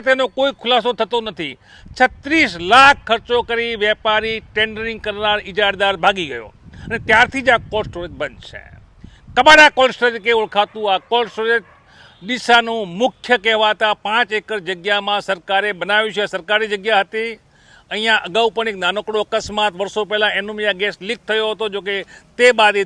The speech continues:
પ્લાન્ટ પણ દૂર કરાયો છે. જો કે આ કોલ્ડ સ્ટોરેજ હાલની સ્થિતિમાં વાત કરીએ તો બે હજાર પચીસમાં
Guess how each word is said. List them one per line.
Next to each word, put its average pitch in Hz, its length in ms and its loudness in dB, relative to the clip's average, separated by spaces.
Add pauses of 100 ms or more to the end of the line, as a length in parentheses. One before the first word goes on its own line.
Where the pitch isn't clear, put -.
પ્લાન્ટ 208 320 2
પણ 233 160 -10
દૂર 233 160 -8
કરાયો 214 380 4
છે. 220 180 -4 (420)
જો 214 120 2
કે 311 160 6
આ 294 200 10
કોલ્ડ 233 240 4
સ્ટોરેજ 139 380 -8 (840)
હાલની 320 340 6
સ્થિતિમાં 208 480 -10
વાત 190 200 2
કરીએ 180 260 -8
તો 185 120 -12
બે 170 100 -8
હજાર 165 160 -4
પચીસમાં 208 680 -4